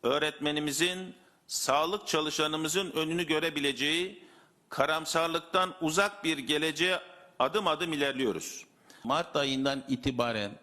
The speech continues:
özellikle pazartesi gününden itibaren vaka sayılarını il bazında açıklayacağımızı söylemiştim. Mart ayından itibaren de iller bazında vaka sayısına göre bir takım kısıtlamaları kaldırmak, gevşetmek veya arttırmak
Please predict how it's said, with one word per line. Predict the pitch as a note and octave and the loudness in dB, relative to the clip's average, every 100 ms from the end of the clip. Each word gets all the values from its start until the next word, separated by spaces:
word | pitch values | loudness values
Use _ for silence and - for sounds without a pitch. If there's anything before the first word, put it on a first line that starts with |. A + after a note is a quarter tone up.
| - | -10
özellikle | G#2+ A#2 B2 B2 | -6 -4 -2 -4
pazartesi | B2+ A#2+ A2+ A#2+ - A2+ A2+ | -4 -4 -2 -4 -4 -8 -8
gününden | G#2+ A#2+ A#2 A#2+ A#2 | -6 -6 -4 -4 -4
itibaren | A2+ A2+ A2+ A#2+ A#2 | -6 -2 -2 -2 -4
vaka | A2 A#2+ | -4 -4
sayılarını | - A2+ A2+ A#2 | -4 -2 -2 -2
il | A2+ B2 A#2 | -4 -4 -2
bazında | A#2 A2+ A#2+ | -4 -4 -4
açıklayacağımızı | A2+ - A#2 G#2+ A2+ G#2+ G#2+ | -6 -8 -8 -4 -4 -6 -6
söylemiştim. | A#2+ A#2+ A#2+ - - F#3 - - - - - | -4 -2 -4 -6 -8 -12 -14 -20 -20 -20 -6
Mart | G#2+ D3 F#3+ D#3+ | 0 0 0 0
ayından | D3 C#3+ C3 A#2 G2+ | 0 0 -2 -2 -4
itibaren | A#2+ C3 B2 B2+ D#3 D#3+ A2 | -4 -2 0 0 0 -2 -2
de | G#2 A2 - _ _ _ _ _ _ _ _ - | -2 -4 -10 _ _ _ _ _ _ _ _ -2
iller | C#3 D3+ F3+ G3 D#3 | 0 2 2 0 -2
bazında | C3+ B2 A2+ G2 F#2+ - - _ _ _ _ _ _ _ _ | -2 -2 -2 -2 -4 -6 -14 _ _ _ _ _ _ _ _
vaka | - G2 C3+ G3+ | -8 -2 0 0
sayısına | F#3+ D#3 D3+ C#3+ D3 D3 D3+ C3 - - - | 0 0 0 0 -2 0 0 0 -4 -12 -10
göre | F#2+ B2 A#2+ C3 E3 - - _ _ - _ _ A2 | -2 0 0 -2 -4 -10 -18 _ _ -20 _ _ -6
bir | D3+ F#3+ | -4 0
takım | F3 - C3 A#2+ | -2 -2 -6 -6
kısıtlamaları | - - F3 - C#3 B2+ A#2+ A2+ A2 | -6 -4 -2 -2 -2 -2 -2 -2 -4
kaldırmak, | - C3+ D3+ C#3+ C#3+ D3 D3 | 0 0 2 -2 0 -2 -2
gevşetmek | - D3 - C#3+ - D#3+ D#3 | -2 0 0 -2 -2 -4 -2
veya | D3 E3 D3+ | 0 2 2
arttırmak | D#3+ - D3+ C#3+ E3 | 0 0 -2 0 -2